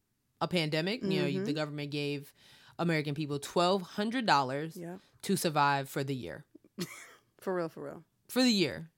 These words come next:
Speaker 2: Yeah.
Speaker 1: Twelve hundred dollars. That's
Speaker 2: Mm-hmm.
Speaker 1: somebody's rent. That's, you know what I'm saying?
Speaker 2: Mm-hmm.
Speaker 1: Okay. Um, it, it's pretty horrible. Um, so he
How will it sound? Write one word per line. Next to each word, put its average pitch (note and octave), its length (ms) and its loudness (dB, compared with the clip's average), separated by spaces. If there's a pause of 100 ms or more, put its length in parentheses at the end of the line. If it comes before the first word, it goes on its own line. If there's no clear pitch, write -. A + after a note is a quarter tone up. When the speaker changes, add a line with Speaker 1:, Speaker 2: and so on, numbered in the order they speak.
(120)
Speaker 2:
Yeah. - 60 -10
Speaker 1:
Twelve A3+ 160 4
hundred G#3 200 2
dollars. C#3+ 360 0
That's F#3+ 140 4
Speaker 2:
Mm-hmm. G3 40 -4
Speaker 1:
somebody's F#3 380 0
rent. D3 400 0 (300)
That's, D#3+ 280 -2
you F3+ 100 -2
know E3+ 80 0
what E3 80 2
I'm E3+ 60 0
saying? D#3 500 -2
Speaker 2:
Mm-hmm. G3 160 -6
Speaker 1:
Okay. D3 460 -4 (500)
Um, B2+ 560 -4 (320)
it, D3 160 -6
it's D#3+ 160 -8
pretty A#3 240 0
horrible. B2+ 560 -2 (480)
Um, C3+ 480 -2 (720)
so D#3+ 500 0
he G3 460 0